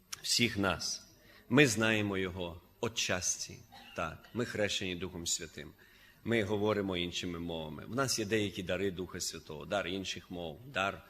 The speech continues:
пророцтва у нас в церкві проявляється. Може, в когось є скритий дар зцілення, ми не знаємо. Ну, але ми знаємо, що церква молиться і є зцілення, правда? Є в нашій церкві зцілення, неодноразово є.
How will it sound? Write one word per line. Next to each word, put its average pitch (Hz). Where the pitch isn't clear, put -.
пророцтва 90
у 87
нас 87
в -
церкві 90
проявляється. 82
Може, 139
в 127
когось 127
є 117
скритий 117
дар 101
зцілення, 95
ми 85
не 87
знаємо. 85
Ну, 113
але 117
ми 117
знаємо, 113
що -
церква 107
молиться 107
і 95
є 87
зцілення, 82
правда? 90
Є 98
в 110
нашій 104
церкві 90
зцілення, 82
неодноразово 95
є. 92